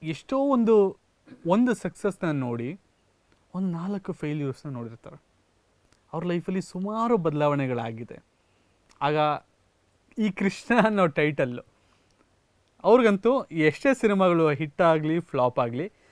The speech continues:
ಈ ಟೈಟಲ್ ಅಂತೂ ಅವ್ರಿಗೆ ಅದೇನ್ ಹೊಂದ್ಕೊಂಡ್ಬಿಟ್ಟಿದೆ ಅಂತಂದ್ರೆ ಎಲ್ಲೇ ನೋಡಿ ಅವ್ರ ಹೆಸರು ಕೂಡ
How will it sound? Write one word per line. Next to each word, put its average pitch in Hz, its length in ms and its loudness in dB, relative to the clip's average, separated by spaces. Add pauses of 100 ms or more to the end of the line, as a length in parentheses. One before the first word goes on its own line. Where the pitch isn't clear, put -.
(160)
ಈ 185 100 2
ಟೈಟಲ್ 240 440 6
ಅಂತೂ 214 220 2
ಅವ್ರಿಗೆ 175 320 4 (180)
ಅದೇನ್ 160 500 0
ಹೊಂದ್ಕೊಂಡ್ಬಿಟ್ಟಿದೆ 185 680 2
ಅಂತಂದ್ರೆ 123 500 -6 (680)
ಎಲ್ಲೇ 208 320 6
ನೋಡಿ 247 260 4
ಅವ್ರ 170 220 4
ಹೆಸರು 247 300 2
ಕೂಡ 180 180 4